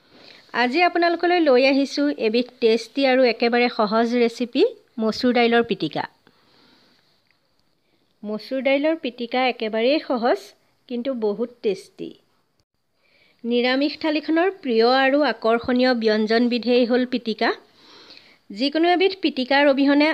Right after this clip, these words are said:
আমাৰ অসমীয়া নিৰামিষ ভাতৰ থালিখন আধৰুৱা হয়। মচুৰ দাইলত প্ৰচুৰ পৰিমাণে প্ৰটিন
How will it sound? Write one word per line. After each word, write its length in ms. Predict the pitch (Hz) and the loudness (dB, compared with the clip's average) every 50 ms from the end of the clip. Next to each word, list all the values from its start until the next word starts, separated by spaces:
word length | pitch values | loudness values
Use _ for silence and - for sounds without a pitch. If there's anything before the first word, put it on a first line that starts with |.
| - | 0
আমাৰ 360 | - 226 220 220 233 240 247 | -2 -2 0 2 2 2 2
অসমীয়া 480 | 233 233 - 240 240 240 247 240 247 247 | 0 0 0 0 2 2 2 2 2 2
নিৰামিষ 540 | 247 247 226 214 220 214 220 226 233 233 - - - _ - - - - | 2 2 2 2 2 2 2 2 0 0 -2 -8 -18 _ -20 -20 -18 -14
ভাতৰ 300 | 196 190 208 202 - 220 220 | -10 -8 -6 -2 -2 -2 0
থালিখন 500 | 226 240 226 233 226 233 233 233 233 240 - _ - | 0 0 0 0 -2 -2 -2 -2 -2 -4 -8 _ -8
আধৰুৱা 480 | 170 190 185 190 214 208 220 233 247 269 | -8 -6 -2 0 2 4 4 4 4 2
হয়। 240 | 240 254 262 320 427 - - _ _ _ _ _ _ _ _ _ _ _ _ _ _ _ - | 2 0 0 0 0 -4 -8 _ _ _ _ _ _ _ _ _ _ _ _ _ _ _ -6
মচুৰ 340 | 226 233 240 233 - 311 302 | -4 -4 -2 -2 -2 -2 0
দাইলত 300 | 302 311 320 330 370 370 | 0 0 0 0 -2 -2
প্ৰচুৰ 340 | - - 247 233 233 - 269 277 | -2 -2 -2 -2 -2 -4 -6 -2
পৰিমাণে 440 | - 294 294 285 285 294 285 285 294 | -2 0 0 2 2 2 2 0 0
প্ৰটিন 460 | 294 294 254 214 208 - - 254 254 | -2 -2 -2 -2 -2 -2 -4 -4 -4